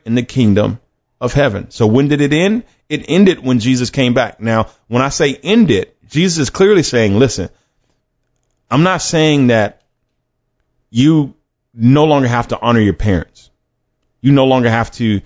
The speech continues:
that you can go back to worshiping idols and sacrificing people. I'm not saying that. I'm saying that I have fulfilled the law. Your salvation is complete in me."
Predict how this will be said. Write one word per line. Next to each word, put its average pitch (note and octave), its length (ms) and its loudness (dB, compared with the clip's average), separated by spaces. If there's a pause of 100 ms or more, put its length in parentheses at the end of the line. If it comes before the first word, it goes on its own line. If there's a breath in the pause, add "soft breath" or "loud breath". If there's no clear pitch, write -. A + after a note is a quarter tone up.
(100)
that A#2 140 -2
you C3 80 0
can B2+ 80 4
go B2 100 4
back A#2 220 -2
to A2 100 -14
worshiping A2 400 0
idols G#2+ 340 0
and F#2 140 -4
sacrificing G#2+ 720 -2 (260)
people. G#2 400 -4 (320)
I'm A2+ 100 0
not A#2+ 140 0
saying A2 340 0
that. D#2 140 -8 (580)
I'm A#2 200 0
saying A#2 560 0 (160)
that A2+ 100 -6
I A#2+ 140 0
have B2 280 -2
fulfilled G#2+ 800 -2
the G2 100 0
law. F2+ 380 0 (800)
Your A#2+ 160 0
salvation A#2 640 -2
is G#2+ 120 -2
complete A#2 640 -2 (300)
in G2+ 240 4
me." F2+ 240 0